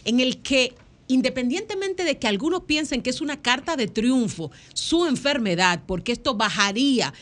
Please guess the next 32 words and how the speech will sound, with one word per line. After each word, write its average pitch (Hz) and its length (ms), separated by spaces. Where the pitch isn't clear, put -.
el 208 200
odio 247 320
con 220 180
el 214 160
que 214 120
le 208 80
enfrentarían 196 640
sus 214 160
contrarios, 226 720
no 233 240
cuentes 240 300
con 202 220
eso, 214 260
que 190 80
eso 196 160
no 190 120
es 185 120
carta 175 380
de 175 100
triunfo, 185 480
sobre 220 260
todo 339 260
para 254 140
un 320 80
partido 302 480
que 247 200
ha 247 140
pasado 294 400
varios 254 600
periodos 220 500
de 202 100
gobierno 233 540